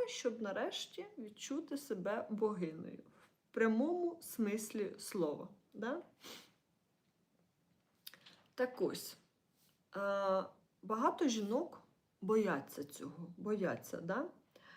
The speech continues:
Ну, насправді ж не тому, що це фізично складно. Фізично це, в принципі, не складно, да? А тому що,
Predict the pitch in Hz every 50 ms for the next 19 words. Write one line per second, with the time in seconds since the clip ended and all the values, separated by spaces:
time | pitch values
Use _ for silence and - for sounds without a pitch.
0 | - - - - - - _ - - - _ 233 247 262 285 370 427 392 277 254
1 | 254 247 - - - 294 302 294 254 269 262 254 269 269 254 - 277 269 311 370
2 | - - 311 - - 233 220 - - 214 208 208 196 220 240 233 - - 233 214
3 | 214 - - - - - 175 165 139 135 - 160 165 170 190 - - - 254 254
4 | 381 440 453 - - 320 262 - - - 233 - - 262 285 320 294 - - 226
5 | - 220 202 190 196 196 - - - 185 165 147 143 - 160 160 175 180 208 254
6 | 349 - - - _ _ - _ - - - - - - - - - - - _
7 | _ _ _ _ - 226 233 233 233 226 226 226 226 - - - 240 233 233 247
8 | 302 440 494 - - - 330 262 233 202 -